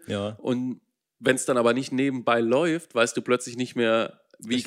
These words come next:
Speaker 2: geht jetzt diese Stelle oder so.
Speaker 1: Ich finde das auch ganz spannend, weil was man immer vergisst, ist irgendwie, dass man meistens, wenn man so auch mitsingt, die erste, das erste Wort von einem neuen Strophe nie kennt. Und sobald man aber das dann hat, dann weiß man den Rest komplett.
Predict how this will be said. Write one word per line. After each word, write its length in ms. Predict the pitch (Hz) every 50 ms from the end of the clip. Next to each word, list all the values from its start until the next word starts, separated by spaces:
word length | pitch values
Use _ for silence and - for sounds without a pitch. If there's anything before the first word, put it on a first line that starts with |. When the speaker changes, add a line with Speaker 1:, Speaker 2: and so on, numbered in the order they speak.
| 127 120
Speaker 2:
geht 60 | - -
jetzt 220 | 117 - - -
diese 180 | 117 107 113 113
Stelle 340 | - - 120 131 151 147
oder 200 | 107 95 98 98
so. 200 | 92 - 101 98 113
Speaker 1:
Ich 100 | 110 -
finde 120 | 120 127
das 100 | 110 -
auch 160 | 113 113 -
ganz 180 | - 135 123 -
spannend, 240 | - - 123 123 110
weil 160 | 110 107 107
was 160 | 110 110 - -
man 120 | 117 110
immer 220 | - 143 156 165 156
vergisst, 520 | - 123 107 107 120 151 156 - - -
ist 160 | - - -
irgendwie, 360 | 117 117 135 143 139 139 139 127
dass 220 | 123 117 - -
man 140 | 117 113 113
meistens, 440 | 113 113 123 139 - - 127 - 120
wenn 80 | 117
man 100 | 117 110 104
so 120 | - -
auch 120 | 85 82
mitsingt, 580 | 98 135 180 - - - 120 120 147 156 147 - _ - - _ _ _ _ -
die 100 | - 113
erste, 460 | - 117 131 - - - - 139 127 -
das 180 | - 120 117
erste 500 | - 95 131 139 - - - 110 98 95
Wort 280 | 110 117 135 151 156 -
von 240 | - 131 120 117 117
einem 120 | 113 113
neuen 300 | 113 120 123 123 123 113
Strophe 480 | - - - - 131 147 165 - 127 113
nie 280 | 120 127 139 165 180
kennt. 420 | - - - 156 156 147 165 180 -
Und 140 | - 120
sobald 280 | 113 117 101 127 127 104
man 140 | 117 117 104
aber 120 | 113 117
das 200 | 117 143 147 -
dann 180 | - 139 123 117
hat, 260 | 135 160 - _ -
dann 200 | 139 139 139 139
weiß 240 | 139 139 143 143 -
man 100 | 135 127
den 140 | 127 123 120
Rest 240 | 127 139 - -
komplett. 380 | - 120 110 120 135 139 139